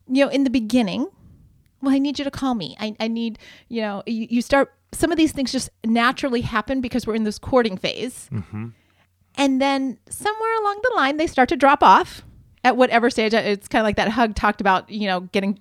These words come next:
Speaker 1: out of this honeymoon phase. Um, however long your honeymoon phase is, it, it, there's no set time on that. And other things just kind of naturally drop off because of familiarity, because of longevity of being married. And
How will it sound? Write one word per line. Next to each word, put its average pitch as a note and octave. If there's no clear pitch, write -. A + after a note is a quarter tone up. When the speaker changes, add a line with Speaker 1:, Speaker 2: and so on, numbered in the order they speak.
Speaker 1:
out G#3
of G#3+
this G#3
honeymoon G3
phase. D3+
Um, F3+
however G#3
long F#3+
your F#3
honeymoon F3+
phase F3
is, F3
it, F#3+
it, F#3+
there's F#3
no F3+
set G3+
time F3
on F3+
that. F3
And C4+
other E4
things F#4
just -
kind C#4+
of C#4
naturally C4+
drop A#3
off C4
because A#3+
of A3
familiarity, C4
because G#3+
of G3+
longevity A3
of G3
being G#3
married. C4
And C#4+